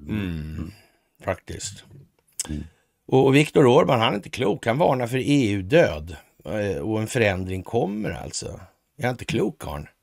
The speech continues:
Speaker 1: Vad menar
Speaker 2: Nej, det är han
Speaker 1: han?
Speaker 2: inte.
Speaker 1: Nej, nej, nej, nej, det kan vara så, alltså.
Speaker 2: Jag tror han har lyssnat på mysen och blivit konspirationsteoretiker.
Speaker 1: Ja. Under ett besök i Rumänien på lördagen varnade Ungerns premiärminister Viktor Orbán för den Europeiska unionens slut och utveckling av en ny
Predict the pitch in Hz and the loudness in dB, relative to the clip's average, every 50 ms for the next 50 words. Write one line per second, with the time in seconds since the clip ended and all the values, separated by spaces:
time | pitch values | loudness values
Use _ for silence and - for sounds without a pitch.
0 | _ _ _ _ _ _ _ _ _ _ - 101 127 147 - - - - - 131 | _ _ _ _ _ _ _ _ _ _ -4 0 2 2 2 2 0 0 0 0
1 | 156 156 151 135 - - 90 90 - 123 127 113 87 90 113 127 120 _ _ _ | 0 0 -2 -4 -6 -10 -10 -10 -6 -6 -4 -4 -4 -6 -8 -12 -14 _ _ _
2 | 120 117 110 92 95 113 135 90 98 101 95 90 87 92 - 127 123 110 113 110 | -4 -2 -2 -2 -2 -4 -6 -6 -6 -6 -6 -6 -8 -8 -8 -8 -8 -8 -8 -10
3 | - - - - - 90 92 - 143 147 131 131 127 123 120 123 131 117 - - | -10 -12 -10 -4 0 0 0 2 2 4 4 6 6 4 4 2 2 0 0 0
4 | 107 101 98 113 113 117 107 82 65 62 - - - 85 85 90 92 95 101 95 | 0 0 0 0 0 0 0 -2 -4 -6 -8 -6 -4 -4 -2 -2 -2 -2 -2 -2
5 | 95 - - - 107 92 87 - - 95 90 92 - 123 113 95 82 - - - | -4 -6 -6 -4 -2 -2 -2 -4 -2 -2 -2 -2 0 -2 -2 -2 -2 -4 -6 -8
6 | - - - 123 - - 110 113 113 131 156 160 - - - - - - - _ | -8 -8 -8 -4 0 2 4 4 6 4 4 0 -4 -12 -14 -14 -14 -14 -16 _
7 | _ _ _ _ _ - - 156 170 165 175 180 180 175 160 - - 123 107 - | _ _ _ _ _ 2 4 6 6 6 6 4 4 2 2 4 4 4 4 4
8 | - 151 160 180 175 156 147 151 160 185 202 208 208 202 214 214 208 175 151 135 | 4 2 4 4 6 6 6 6 6 4 2 0 0 0 0 2 4 4 4 4
9 | 135 131 135 139 131 120 117 123 160 196 214 202 165 131 123 120 110 - - 120 | 2 2 0 2 2 2 2 2 0 0 0 2 0 0 0 -2 -4 -4 -2 -2
10 | 113 120 120 110 101 98 98 95 - - 98 98 - - 117 117 107 117 123 135 | 0 0 0 0 0 -2 -4 -4 -6 -6 -6 -6 -4 -2 -2 -2 0 0 2 2
11 | 147 151 147 143 139 139 - 135 127 127 123 120 113 - 110 101 90 - 98 92 | 2 2 2 0 -2 -2 -2 0 0 2 2 2 2 0 -2 -2 -2 -4 -4 -4
12 | 95 104 104 92 85 80 87 95 92 - - - - - 131 151 160 131 101 - | -2 -2 -2 -4 -4 -4 -4 -4 -4 -2 -2 -2 0 2 4 4 4 4 2 0
13 | - 120 113 107 92 - - 87 80 - 92 87 90 90 98 110 120 123 113 104 | -2 0 0 0 0 -2 -4 -4 -4 -4 -4 -4 -4 -2 0 0 2 2 4 4
14 | 123 160 185 180 131 92 85 | 6 6 6 6 4 2 -2